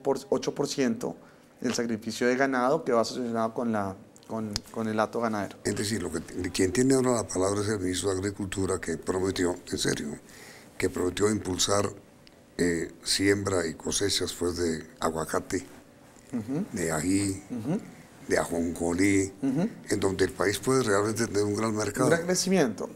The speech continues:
Speaker 1: Y, y yo creo que la estrategia del ministro de Agricultura es acertada. El crecimiento del sector agropecuario, teniendo en cuenta que ya,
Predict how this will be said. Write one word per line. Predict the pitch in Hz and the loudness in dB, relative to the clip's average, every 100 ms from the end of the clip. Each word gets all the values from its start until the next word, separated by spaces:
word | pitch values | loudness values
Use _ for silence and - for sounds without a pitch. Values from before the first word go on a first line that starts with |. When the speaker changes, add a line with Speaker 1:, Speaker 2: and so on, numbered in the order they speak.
| - - - | -16 -16 0
Speaker 1:
Y, | 131 127 139 | 4 4 6
y | |
yo | 131 | 6
creo | 139 | 6
que | 147 | 6
la | 127 | 4
estrategia | 117 113 131 127 147 | 4 4 4 6 4
del | 139 | 4
ministro | 117 135 | 0 2
de | 131 | 2
Agricultura | 117 117 120 117 | 2 -2 0 2
es | 123 | 2
acertada. | 127 127 - 123 - - - - | 0 0 2 0 -2 -14 -20 -2
El | 165 151 - | 2 2 0
crecimiento | 143 139 - 151 156 185 190 202 | 0 0 0 0 2 2 2 2
del | 196 | 0
sector | 143 139 135 | -2 0 2
agropecuario, | 143 135 120 113 113 117 | 4 2 0 2 2 2
teniendo | 113 113 117 131 | -2 -2 0 0
en | |
cuenta | 139 135 143 139 | 0 0 0 -2
que | 110 | -2
ya, | 113 120 123 | 0 2 0